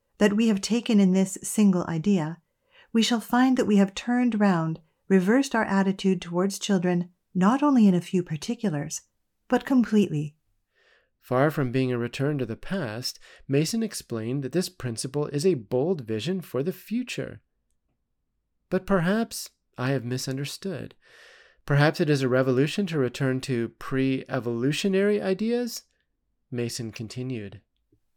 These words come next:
Speaker 1: Wordsworth had glimmerings of the truth. Poets mean not less, but a great deal more than they say. And when the poet says, "Thou best philosopher,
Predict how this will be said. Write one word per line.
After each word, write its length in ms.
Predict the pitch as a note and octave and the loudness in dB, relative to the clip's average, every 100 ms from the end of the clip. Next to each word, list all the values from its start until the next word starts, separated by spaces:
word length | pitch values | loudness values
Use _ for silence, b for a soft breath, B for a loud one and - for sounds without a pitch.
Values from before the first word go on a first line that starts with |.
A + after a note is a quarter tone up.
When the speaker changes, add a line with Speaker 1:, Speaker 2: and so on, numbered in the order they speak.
| - | 2
Speaker 1:
Wordsworth 500 | G#3+ D4 D4 D4 C#4 | 6 6 6 4 4
had 240 | A3+ G3+ | 4 0
glimmerings 580 | - F#3+ G#3 G#3+ G3 F3 | 4 6 8 8 6 6
of 120 | F3 | 0
the 80 | F3 | -4
truth. 480 | F3 F#3 E3+ D3 - _ _ _ _ _ _ | -6 -4 -4 -4 -12 _ _ _ _ _ _
Poets 440 | - A#3+ A3 G3+ | 2 4 4 6
mean 420 | F#3+ F#3+ F#3 F3+ F3 _ | 6 8 8 4 0 _
not 360 | - F3+ C4 - | 0 4 2 2
less, 480 | G3 A3+ D3+ - - _ _ _ - | 2 2 0 -8 -14 _ _ _ -2
but 120 | A3 | 2
a 60 | A#3 | 2
great 480 | G3 - B3 C4+ | 2 2 4 4
deal 220 | F#3+ A3 G#3+ | 4 6 8
more 440 | F3+ F#3 G3 F#3+ | 8 8 6 6
than 160 | F3+ E3+ | 4 0
they 140 | E3 | 0
say. 460 | D#3 D#3+ D#3 E3 _ _ _ _ _ _ _ - | -2 -6 -6 -10 _ _ _ _ _ _ _ 0
And 160 | F#3+ E3+ | 2 6
when 220 | F#3+ F3 | 6 4
the 60 | |
poet 380 | D#3+ G3 F#3 E3 | 2 2 2 0
says, 380 | - F3+ E3+ E3 _ _ _ _ - | 0 0 0 -4 _ _ _ _ -4
"Thou 260 | F#3+ F#3+ F3+ | 0 2 0
best 420 | F3+ F#3+ F3 - | 0 -2 -2 -8
philosopher, 800 | - F3+ F3+ F3 F3+ - F3 F3 | -6 -2 -2 -4 -6 -6 -10 -10